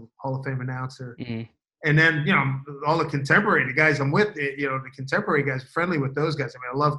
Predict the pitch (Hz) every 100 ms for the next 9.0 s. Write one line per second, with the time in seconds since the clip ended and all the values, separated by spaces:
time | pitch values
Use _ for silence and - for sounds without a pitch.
0 | - 143 139 123 - 147 143 120 - -
1 | 143 143 143 139 135 - _ - 110 113
2 | - _ _ 151 147 139 139 139 139 135
3 | 135 131 139 139 139 139 139 135 127 -
4 | 135 131 143 139 135 127 123 123 139 139
5 | - - - 120 113 _ _ _ _ _
6 | - 143 139 156 170 151 131 135 156 151
7 | 139 135 143 135 135 117 - 113 123 113
8 | - 120 120 120 117 - - _ _ -